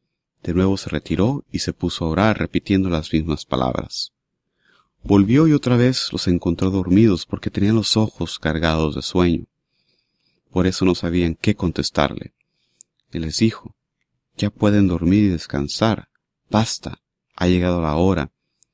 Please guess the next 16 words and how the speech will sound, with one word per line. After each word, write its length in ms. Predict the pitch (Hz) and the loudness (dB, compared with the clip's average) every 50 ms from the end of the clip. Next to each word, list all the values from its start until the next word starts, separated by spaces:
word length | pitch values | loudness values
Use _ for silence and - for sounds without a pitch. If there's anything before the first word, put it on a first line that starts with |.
| _ _ _ _ | _ _ _ _
Miren 300 | - 101 104 107 104 104 | 2 4 4 4 4 2
que 100 | - 98 | 2 2
el 80 | 95 95 | 0 0
Hijo 220 | 95 - 101 95 | 0 0 0 0
del 120 | 90 90 | 0 0
Hombre 280 | 98 107 113 104 104 95 | 0 0 0 0 0 0
va 80 | 90 87 | 0 0
a 40 | |
ser 180 | 85 - 98 92 | 0 -2 -2 0
entregado 600 | 95 92 87 - - 76 76 95 117 131 127 110 | 0 0 -2 -2 -4 -2 -2 0 0 0 2 2
en 120 | 95 92 | 2 2
manos 280 | 90 92 92 95 92 87 | 2 4 4 2 2 0
de 80 | 90 80 | -2 -4
los 200 | 80 80 - - | -4 -6 -8 -8
pecadores. 680 | - 80 - 82 78 78 78 71 69 64 - - - _ _ _ _ _ _ _ _ _ | -8 -6 -4 -2 -2 0 -2 -2 -4 -8 -12 -16 -16 _ _ _ _ _ _ _ _ _
Levántense, 840 | - - 87 95 101 101 101 98 - 80 76 - - - - - | -6 -2 0 2 2 2 0 -2 -4 -6 -8 -8 -10 -12 -14 -16